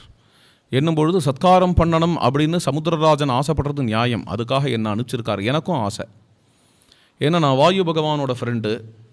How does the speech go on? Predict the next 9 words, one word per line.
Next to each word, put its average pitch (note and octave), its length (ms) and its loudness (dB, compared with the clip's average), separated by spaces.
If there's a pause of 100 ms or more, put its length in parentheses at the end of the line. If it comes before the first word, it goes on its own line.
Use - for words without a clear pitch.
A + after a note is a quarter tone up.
உன்னை C#3+ 240 -2
பார்த்தா C#3+ 180 2
எனக்கு C#3 300 -2
வாத்சல்யம். G#2 600 -4 (440)
சமுத்திரராஜனுக்கோ F3 920 2
ராமருக்கு, E3 640 0
ராமருக்கு E3 460 0
கடன்பட்டவன் C3+ 580 -2
சமுத்திரராஜன். G2+ 680 -2